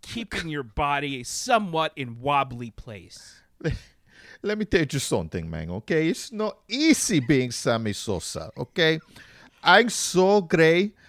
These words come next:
Speaker 2: I hit so many home run in my life. And, and people just turn on me. You and Ernesto, you, you,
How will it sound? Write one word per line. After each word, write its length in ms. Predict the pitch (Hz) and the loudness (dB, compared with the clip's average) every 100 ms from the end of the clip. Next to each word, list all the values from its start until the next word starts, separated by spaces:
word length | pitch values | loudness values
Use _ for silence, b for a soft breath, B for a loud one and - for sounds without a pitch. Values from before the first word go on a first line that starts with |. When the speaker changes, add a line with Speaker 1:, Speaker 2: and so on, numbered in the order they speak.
| b | b
Speaker 2:
I 120 | 165 | 0
hit 200 | 170 208 | 2 2
so 260 | - - 190 | -2 -2 -2
many 300 | 190 202 202 | 0 -4 -2
home 360 | 170 165 175 185 | -2 0 -2 2
run 560 | 170 156 151 160 185 | 2 4 4 4 0
in 180 | 185 156 | -6 -4
my 120 | 147 | -2
life. 500 | 123 127 139 190 - _ _ _ - B 247 B B B B _ | 0 4 2 2 -4 _ _ _ -20 B -18 B B B B _
And, 520 | 190 190 185 180 175 - _ _ _ | 6 8 8 6 -4 -12 _ _ _
and 300 | 196 180 147 | 0 0 -2
people 340 | 226 220 240 | -4 -2 -2
just 380 | 175 180 - - | -2 -4 -6 2
turn 300 | 240 240 233 | 6 8 8
on 180 | 190 135 | 4 -2
me. 220 | 127 120 113 | -6 -8 -8
You 340 | 147 208 226 220 | -2 2 4 4
and 180 | 170 135 | 2 -2
Ernesto, 880 | 110 151 190 196 - - 220 196 | -8 -6 0 0 0 -4 -2 -2
you, 260 | 165 170 156 | -4 -6 -8
you, 260 | 147 156 | -8 -12